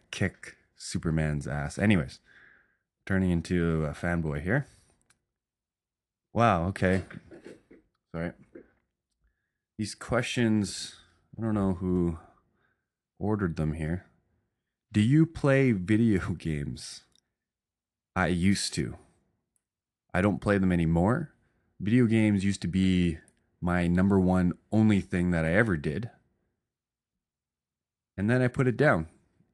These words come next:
And I started using that time more efficiently to, for my business, to book more shows and, of course, this podcast and producing videos. So if I were to play video games,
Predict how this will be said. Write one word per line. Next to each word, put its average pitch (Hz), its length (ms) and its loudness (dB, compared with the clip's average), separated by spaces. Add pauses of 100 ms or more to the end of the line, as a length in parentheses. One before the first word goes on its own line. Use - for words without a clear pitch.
(400)
And 92 140 -2
I 90 160 2
started 107 420 -2
using 117 300 4
that 95 180 2
time 92 320 -2
more 92 200 0
efficiently 82 680 -4 (140)
to, - 180 -16
for 117 160 2
my 95 160 2
business, 82 460 -2
to 80 100 -12
book 82 240 -6
more 80 160 -2
shows 85 480 -2
and, 76 220 -6 (1200)
of 78 140 -12
course, - 460 -4 (120)
this 80 200 -8
podcast 107 840 0
and 78 220 -4
producing 85 420 -2
videos. 117 920 2 (1120)
So 92 460 0 (440)
if - 120 -6
I 123 120 4
were 127 200 0
to 92 60 -4
play 104 240 0
video 131 340 4
games, 85 720 -2